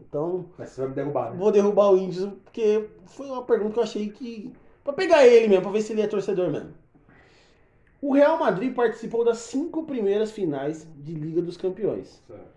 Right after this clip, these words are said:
Speaker 1: Jogou duas dessas finais contra um time que hoje não figura mais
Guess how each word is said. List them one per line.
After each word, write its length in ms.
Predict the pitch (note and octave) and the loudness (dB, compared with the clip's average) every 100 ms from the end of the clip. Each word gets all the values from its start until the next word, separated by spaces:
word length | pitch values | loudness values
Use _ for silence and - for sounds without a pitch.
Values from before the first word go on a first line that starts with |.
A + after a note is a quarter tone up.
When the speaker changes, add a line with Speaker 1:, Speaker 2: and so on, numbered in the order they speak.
| _ _ _ _ | _ _ _ _
Speaker 1:
Jogou 280 | - F3 G#3 | -4 0 0
duas 460 | F3 A#3+ D#4 E4+ B3+ | 0 0 0 0 -2
dessas 400 | G3 A#3 A#3 - | 0 0 -4 -8
finais 420 | F#3+ D#3+ E3+ F3 | -4 -4 -4 -6
contra 320 | F#3+ G3+ G#3+ | -4 -4 -2
um 120 | F#3 | -4
time 320 | F#3 E3+ F3+ F#3 | -6 -8 -8 -10
que 200 | - F#3 | -6 0
hoje 240 | F#3+ F#3+ | 0 0
não 140 | F#3+ | -4
figura 440 | G#3+ G#3 E3 F#3 F3 | -6 -10 -2 -2 0
mais 440 | C3 B2+ C3 - | -6 -8 -10 -16